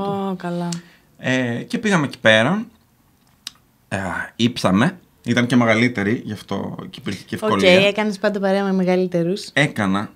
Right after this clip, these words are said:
Speaker 1: γιατί δεν έβρισκα συνήθως ταύτιση με τους συνομήλικους, δηλαδή με τους μικρότερους σχεδόν ποτέ, ε, που δεν είναι και απαραίτητο βέβαια, απλά έτσι έτυχε σε μένα,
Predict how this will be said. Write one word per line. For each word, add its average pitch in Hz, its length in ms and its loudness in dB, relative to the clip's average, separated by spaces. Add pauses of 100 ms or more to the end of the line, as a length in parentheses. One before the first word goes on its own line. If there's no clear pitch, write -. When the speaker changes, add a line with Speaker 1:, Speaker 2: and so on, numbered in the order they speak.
(100)
Speaker 1:
γιατί 117 200 -2
δεν 135 180 0
έβρισκα 139 360 0
συνήθως 131 420 -2
ταύτιση 127 440 2
με 98 80 0
τους 92 100 -6
συνομήλικους, 92 480 0
δηλαδή 104 480 -4
με - 120 -8
τους 104 80 -2
μικρότερους 131 480 2
σχεδόν 123 320 -2
ποτέ, 110 440 -2 (680)
ε, 117 540 0
που 139 60 -6
δεν 165 80 4
είναι 151 100 0
και 117 60 -2
απαραίτητο 95 400 2
βέβαια, 117 180 0
απλά 156 200 -2
έτσι 127 260 -2
έτυχε 98 240 -6
σε 110 120 -6
μένα, 147 320 0